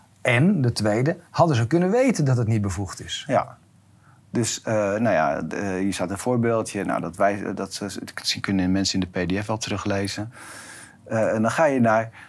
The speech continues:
Speaker 2: eh, maar stel je voor dat het bevoegd, eh, bev-, eh, niet, eh, een bevoegd gegeven bevel, heb je nog steeds een, een, een schulduitsluitingsgrond. Dus het kan zijn dat je, dat het niet bevoegd was, maar dat jij het niet wist.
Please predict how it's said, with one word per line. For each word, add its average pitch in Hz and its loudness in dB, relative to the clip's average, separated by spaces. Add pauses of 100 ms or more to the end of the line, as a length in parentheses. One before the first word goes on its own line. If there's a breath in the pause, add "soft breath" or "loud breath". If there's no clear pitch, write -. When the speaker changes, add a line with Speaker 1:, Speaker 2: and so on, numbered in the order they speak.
(280 loud breath)
Speaker 2:
eh, 107 2
maar 117 4
stel 151 0
je 147 2
voor 139 0
dat 131 0
het 131 -4
bevoegd, 143 -4
eh, 127 -2
bev-, 117 -4
eh, 123 -2
niet, 143 2
eh, 107 0
een 98 -2
bevoegd 107 -4
gegeven 98 -2
bevel, 90 -2
heb 107 -2
je 117 0
nog 110 0
steeds 147 0
een, 104 0
een, 98 -6
een 98 -4
schulduitsluitingsgrond. 87 0
Dus 87 -2
het - -6
kan 143 2
zijn 101 2
dat 98 -4
je, - -4
dat 104 -2
het 95 -4
niet 143 6
bevoegd 147 0
was, 160 2
maar 110 0
dat 113 0
jij 131 4
het 123 2
niet 107 2
wist. - 0